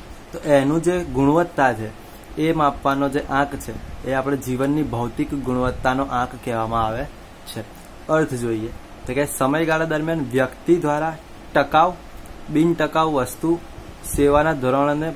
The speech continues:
ભૌતિક ગુણવત્તા કહે છે, બરાબર? ફરી એક વખત ડિટેલમાં જોઈએ. સમયગાળા દરમિયાન વપરાશમાં લેવાયેલ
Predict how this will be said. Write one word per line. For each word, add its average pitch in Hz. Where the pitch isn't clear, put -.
ભૌતિક 120
ગુણવત્તા 127
કહે 117
છે, -
બરાબર? 170
ફરી 156
એક 135
વખત 123
ડિટેલમાં 139
જોઈએ. 117
સમયગાળા 160
દરમિયાન 156
વપરાશમાં 165
લેવાયેલ 165